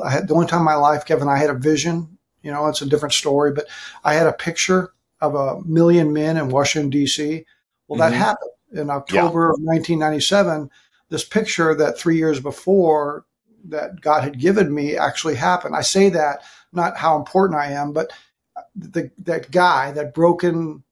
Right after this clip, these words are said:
Speaker 1: uh, former drug hippie guy that came to life in Jesus, uh, and all of a sudden gets to experience the beauty and seeing lives changed. Uh, and I w-, and I was,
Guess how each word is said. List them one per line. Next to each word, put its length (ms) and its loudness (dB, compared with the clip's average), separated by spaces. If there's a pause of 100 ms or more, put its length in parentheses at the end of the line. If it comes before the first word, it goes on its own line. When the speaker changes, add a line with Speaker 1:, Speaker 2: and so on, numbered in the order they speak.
(240)
Speaker 1:
uh, 360 -10
former 680 -2
drug 540 0
hippie 640 -2 (280)
guy 420 0
that 140 -6
came 220 0
to 80 2
life 320 2
in 140 -4
Jesus, 600 0 (400)
uh, 280 -2
and 100 -6
all 160 2
of 80 4
a 80 2
sudden 260 2
gets 260 0
to 100 0
experience 720 0
the 80 -8
beauty 480 2
and 120 -2
seeing 260 0
lives 380 0
changed. 840 0 (520)
Uh, 400 0
and 160 0
I 40 4
w-, 240 2
and 160 0
I 60 2
was, 260 -2